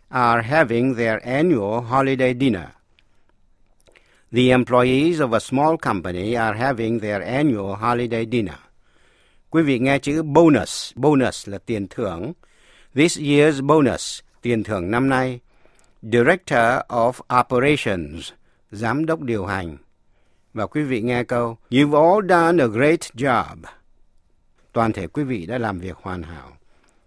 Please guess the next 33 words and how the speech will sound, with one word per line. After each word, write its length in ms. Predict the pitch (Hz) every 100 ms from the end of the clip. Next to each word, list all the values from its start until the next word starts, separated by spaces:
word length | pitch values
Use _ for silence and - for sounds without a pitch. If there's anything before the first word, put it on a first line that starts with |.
| -
To 80 |
watch, 680 | 117 143 151 92 _ - - _ _ _ _
W 600 | 107 123 117 127 127 127 -
A 120 | 104 107 117 -
T 360 | - 113 117
C 120 | -
H, 540 | 123 110 113 - - - -
to 80 |
watch, 440 | 107 113 101 - - _ _ _ -
coi 200 | 120 123
chừng, 400 | - 95 85 78
theo 200 | _ 123
dõi. 360 | 113 117 87 156 - _ _ _ -
My 260 | 123 120
job 540 | 101 156 175 131 160 151
is 180 | 131 -
to 80 |
watch 460 | 127 123 151 151 127
everyone 500 | 131 131 127 123 120
work. 280 | 110 98 73 _ - _ _ _ _ _ _
Công 200 | 143 143
việc 160 | 120 -
của 120 | 90
tôi 400 | - 131 131 123 _ _ _ _ _ _ _
là 140 | 107
phải 160 | 92 78 -
theo 240 | 131 127
dõi 340 | 117 104 127 156
công 180 | 120 107
việc 180 | 90 -
của 80 |
mọi 220 | 78 76 90
người. 380 | 90 76 71